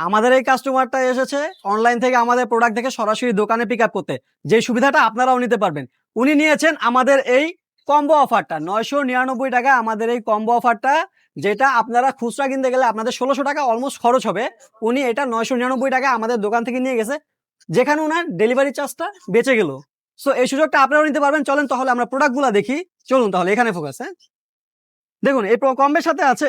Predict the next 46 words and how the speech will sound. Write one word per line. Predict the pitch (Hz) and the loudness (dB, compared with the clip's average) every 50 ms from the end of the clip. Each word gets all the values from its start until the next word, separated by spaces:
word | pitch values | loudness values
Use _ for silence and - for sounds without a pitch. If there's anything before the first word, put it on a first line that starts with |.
| 247 | 0
এই | 269 247 | 2 0
যে | 220 190 160 254 | 0 -2 0 0
এরকম | 285 302 269 311 302 - - | 0 0 0 -4 -4 -2 -2
সুন্দর | 294 285 302 285 277 | -2 0 2 2 2
একটা | 240 - 233 196 - | 2 0 -4 -2 2
ফ্যান। | 202 196 220 262 330 - _ _ _ _ _ - 226 | 2 2 2 2 -2 -8 _ _ _ _ _ 0 0
আপনি | 240 294 330 - - | 2 2 -2 0 2
ফ্যানের | 269 262 269 294 285 220 226 | 2 2 2 0 0 0 0
ডিজাইন | 240 247 269 277 254 - | 2 2 2 0 0 0
চেঞ্জ | 269 262 262 254 262 | 0 0 2 2 2
হবে, | 247 247 254 240 | 2 2 2 2
আমাদের | 233 233 220 226 254 254 - _ - | 2 0 0 0 0 -2 -4 _ -2
ছবিতে | 240 233 254 220 269 247 | 0 0 2 0 0 0
যেটা | 247 254 226 269 262 | 0 0 0 -2 -2
আছে | - 262 | 0 0
ওইটাও | 226 226 262 262 233 | 2 2 2 2 2
পেতে | 262 247 262 240 | 2 0 0 0
পারেন, | 262 262 269 254 233 | 0 0 2 0 0
অথবা | - 254 254 233 202 | 0 2 0 0 0
স্টকে | - 247 233 233 247 240 | -2 -4 -2 -2 -2 -2
যেটা | 254 254 254 | -2 -4 -2
আছে | - 240 | -2 0
ওইটাও | 220 262 254 220 | 0 0 0 0
পেতে | 240 214 233 220 | 0 -2 0 0
পারেন, | 240 254 294 349 - _ _ _ _ | 0 0 -2 -6 -12 _ _ _ _
কিন্তু | - 247 285 320 240 | -6 -2 -2 0 0
হান্ড্রেড | 247 233 247 254 302 247 _ | 0 0 0 -2 -2 0 _
পার্সেন্ট | 302 294 240 - 320 339 349 349 - _ _ _ _ - | 0 0 2 2 0 0 0 -2 -12 _ _ _ _ 0
চেক | 262 269 269 - - | 0 0 0 2 -2
করে | 311 330 320 - | 0 0 2 2
তারপর | 277 254 226 226 254 254 | 2 0 2 2 0 2
আপনাকে | 233 269 262 262 | 2 0 0 0
প্রোডাক্টটা | 233 240 233 - 226 202 | 2 0 0 0 0 2
দেওয়া | 220 226 226 220 | 2 4 4 2
হবে। | 196 170 170 - | 0 0 -2 -4
সুন্দর | 247 240 240 254 247 | -4 -2 0 0 0
একটা | - 233 185 | 0 -2 -4
প্রোডাক্ট। | 190 160 147 135 _ _ _ _ _ _ _ _ _ _ _ _ | -2 -6 -6 -8 _ _ _ _ _ _ _ _ _ _ _ _
তারপর | 226 240 262 302 262 311 | 2 4 4 2 2 2
পাচ্ছেন | 311 302 339 320 - 311 | 0 0 -2 0 2 2
সাথে | 294 247 320 - 233 269 285 | 2 2 2 2 4 2 2
এম | 302 294 226 | 2 0 0
টোয়েন্টি, | 294 277 254 247 196 262 285 339 403 403 _ _ _ _ _ _ _ _ _ - | 0 -2 -2 -2 -2 -4 -4 -4 -6 -8 _ _ _ _ _ _ _ _ _ -8
এই | 185 | -6
যে | 214 220 269 | 0 2 2
এম | 294 302 | 2 2